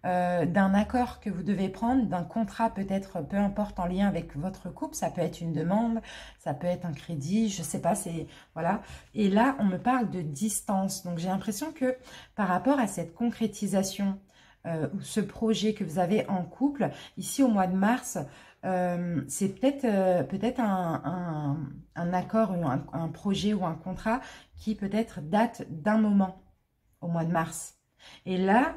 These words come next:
comme on voyait que les choses ne se passaient pas comme prévu, on peut me parler aussi de retard.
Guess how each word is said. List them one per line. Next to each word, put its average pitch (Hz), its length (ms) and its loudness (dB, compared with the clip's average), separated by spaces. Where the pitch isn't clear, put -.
comme 202 160 2
on 185 80 0
voyait 196 360 4
que 214 120 -2
les 175 100 0
choses 226 300 0
ne 185 80 2
se - 160 -8
passaient 196 300 -2
pas 214 180 -2
comme 185 200 -2
prévu, 190 360 -2
on 262 100 4
peut 190 120 -6
me 180 80 -4
parler 185 260 0
aussi 233 340 0
de 170 100 -4
retard. 214 480 -2